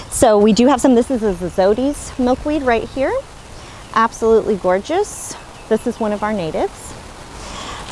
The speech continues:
But as you can see,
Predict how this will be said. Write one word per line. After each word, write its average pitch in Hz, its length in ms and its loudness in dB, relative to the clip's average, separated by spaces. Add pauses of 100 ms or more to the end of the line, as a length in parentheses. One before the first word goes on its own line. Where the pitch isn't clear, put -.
(1300)
But 247 260 4
as 285 200 6
you 330 80 6
can 285 160 6
see, 294 400 4